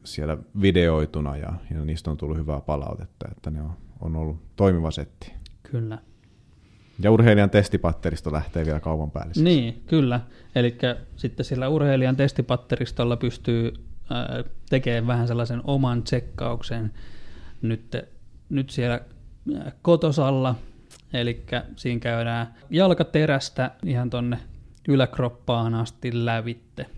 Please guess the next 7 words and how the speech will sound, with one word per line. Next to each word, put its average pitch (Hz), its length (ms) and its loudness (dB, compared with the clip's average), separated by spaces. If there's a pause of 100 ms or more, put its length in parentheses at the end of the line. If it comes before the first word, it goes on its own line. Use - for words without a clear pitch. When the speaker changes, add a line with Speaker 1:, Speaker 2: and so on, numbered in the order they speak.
(220)
Speaker 2:
Ja 123 220 0 (480)
se - 140 -6
on 120 260 -2 (100)
laadittu 139 760 2
aika 123 220 0
lailla 123 220 0
siltä, 131 400 2